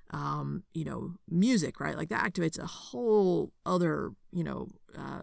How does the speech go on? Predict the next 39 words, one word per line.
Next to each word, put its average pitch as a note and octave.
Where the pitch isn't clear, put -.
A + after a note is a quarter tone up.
stream F3+
in D#3
your D3
brain, C#3+
right? D3
It's -
not F3
just D#3+
your E3
primitive E3+
brain, C3
right? D3
And F3
so D#3
probably G#3+
a, D3+
a -
whole G3
lot F3+
of -
other F3+
areas, D#3+
I E3+
don't D3
know, C3+
a F3
ton A3
of F3
other E3
areas D3
probably D#3
that B2+
are E3+
creative G#3
and D3
planning G#3
because D#3+
you're, C#3+
um, C3